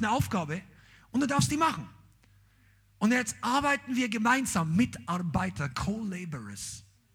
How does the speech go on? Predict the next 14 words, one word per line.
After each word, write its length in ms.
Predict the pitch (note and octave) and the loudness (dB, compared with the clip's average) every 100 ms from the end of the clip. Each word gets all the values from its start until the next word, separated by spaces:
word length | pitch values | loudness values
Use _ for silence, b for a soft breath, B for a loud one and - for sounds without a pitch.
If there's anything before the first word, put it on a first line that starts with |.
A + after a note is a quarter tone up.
| _ _ _ _ - | _ _ _ _ -2
Wir 140 | F3+ | 2
sind 180 | F#3+ A#3 | 4 4
nicht 240 | B3 C#4+ A3 | 4 2 2
mehr 100 | A3+ | 2
nur 200 | B3 F3+ | 2 2
Empfänger, 640 | F3+ - C4+ A3 D3+ G3 - - _ b b b b | 0 2 0 0 -2 -4 -8 -20 _ b b b b
wir 120 | F#3 | 4
sind 340 | - A3+ - | 6 4 2
Mitarbeiter 1200 | G#3 B3+ - - G#3 G3 C#3 G3+ A3 - A2 F#2 - - - - - | 0 0 -2 0 0 0 -2 -2 -2 -6 -8 -10 -16 -20 -20 -12 0
an 120 | G#3+ | 2
der 100 | A3+ | 2
Gnade, 360 | G#3 B3+ B3 C#3+ | 2 0 -2 -6
sagt 220 | - B2+ | -8 -10
Paulus. 440 | B2+ G2 F#2+ - | -14 -16 -20 -20